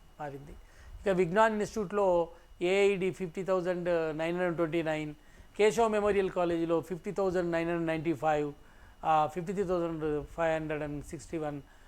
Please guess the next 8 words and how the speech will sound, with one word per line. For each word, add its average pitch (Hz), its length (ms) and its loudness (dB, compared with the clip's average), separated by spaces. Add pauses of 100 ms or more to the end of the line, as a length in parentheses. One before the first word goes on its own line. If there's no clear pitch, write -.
(180)
అదేవిధంగా 226 640 4
బీసీలకు, 214 680 -2
బీసీ 196 480 -6 (540)
బీలకు 220 320 4
కూడా 202 300 2
వన్ 175 220 0
ల్యాక్ 196 180 2
దాటిందండి. 170 720 -2